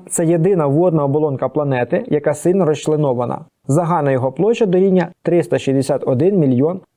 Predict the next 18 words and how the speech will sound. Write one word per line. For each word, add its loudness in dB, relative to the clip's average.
кілометрів -2
квадратних. -2
Міжнародна 2
гідрографічна 0
організація 0
від 0
двотисячного 0
року 2
розрізняє 0
п'ять 0
океанів: 0
Тихий, 0
Атлантичний, -2
Індійський, 2
Північний 0
Льодовитий 0
та -2
Південний. -2